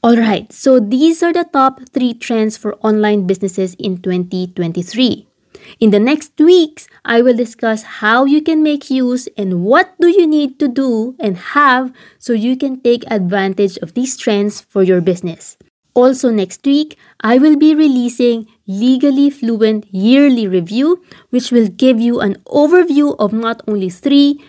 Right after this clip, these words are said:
but the top five trends in online business in twenty twenty-three. If you click the link to my podcast, I will be notified that you are interested in the topic,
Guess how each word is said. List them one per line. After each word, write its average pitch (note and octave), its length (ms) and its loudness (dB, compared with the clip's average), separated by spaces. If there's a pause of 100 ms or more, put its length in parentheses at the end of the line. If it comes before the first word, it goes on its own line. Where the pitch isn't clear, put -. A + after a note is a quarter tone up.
(140)
but G#3 200 0
the G3+ 120 -2
top C#4 360 -2
five C#4+ 680 -2
trends C#4 680 -4
in G3+ 260 -6
online A#3 480 0
business G3 500 -2
in F#3 240 -4
twenty F#3 460 -4
twenty-three. F3+ 760 -2 (580)
If G#3+ 200 0
you D#4+ 320 4
click C#4 240 0
the G3+ 140 -4
link G#3+ 300 -4
to G#3 80 -6
my F#3 120 -6
podcast, G3 800 -8 (220)
I A3 240 2
will C#4 160 2
be D4 120 2
notified B3 720 -2
that F#3 240 -8
you A#3 160 0
are D#4+ 160 2
interested D4 640 -2
in A#3+ 80 -6
the A3 80 -8
topic, A3 480 -8